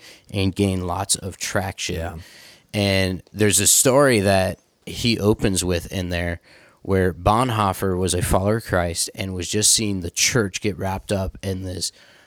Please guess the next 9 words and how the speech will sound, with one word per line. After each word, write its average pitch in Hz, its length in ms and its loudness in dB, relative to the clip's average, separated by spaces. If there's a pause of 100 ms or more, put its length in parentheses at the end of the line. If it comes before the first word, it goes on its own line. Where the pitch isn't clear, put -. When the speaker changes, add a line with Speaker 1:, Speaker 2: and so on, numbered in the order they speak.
(180)
Speaker 1:
uh, 85 380 -2 (760)
this 92 240 0
cultural, 101 1080 2 (260)
this 92 160 -2
political 98 800 -2
Speaker 2:
Yeah. 92 260 0
Speaker 1:
agenda 87 720 -2
of 87 280 -6
the, 90 180 -8